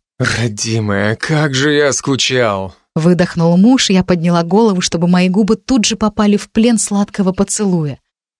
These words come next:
Speaker 1: «Как ты? Все ли хорошо?»
Speaker 2: «Да, любимый, просто замечательно.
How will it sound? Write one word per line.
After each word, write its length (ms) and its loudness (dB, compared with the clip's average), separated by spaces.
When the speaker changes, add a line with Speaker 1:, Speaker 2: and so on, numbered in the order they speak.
Speaker 1:
«Как 260 -2
ты? 160 -12
Все 260 -2
ли 100 0
хорошо?» 640 -4
Speaker 2:
«Да, 300 2
любимый, 500 0
просто 560 0
замечательно. 1080 0